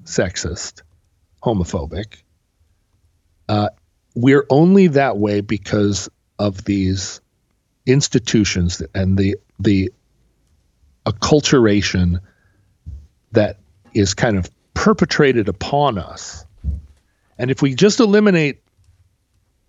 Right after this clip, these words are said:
institutions, we will naturally replace those institutions with better ones. We haven't really worked that out. We don't have any, like, plan in mind. There's nothing to replace the,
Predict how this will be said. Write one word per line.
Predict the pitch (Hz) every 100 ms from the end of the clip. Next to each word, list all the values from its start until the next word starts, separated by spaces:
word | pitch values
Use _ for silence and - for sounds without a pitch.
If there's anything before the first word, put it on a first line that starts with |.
| _ _ _ _ _ _ _ _ _ _ _ _ _ -
institutions, | 160 165 156 - - 247 269 - 78 123 196 - - _ _ _ _ _ _ _ _ _ _ _ _ _ _
we | 120 165
will | 156 151 151 147
naturally | 156 277 277 277 240 226
replace | 190 165 180 156 -
those | 139 123
institutions | 135 - 110 123 107 110 98
with | 98 131
better | 175 180
ones. | 165 156 151 147 151 135 - _ _ _ _ _
We | 143
haven't | 156 165 156
really | 147
worked | 131 131 -
that | 135 123
out. | 123 123 123 - - -
We | 139
don't | 180
have | 151 131
any, | 120 104
like, | 98 87 - - _ _ _ _ _ _ _
plan | - 135 131 123
in | 117 104
mind. | 110 123 120 120 120
There's | 117 120 139
nothing | 175 143
to | - 123
replace | 101 98 - 147 156 139 -
the, | 127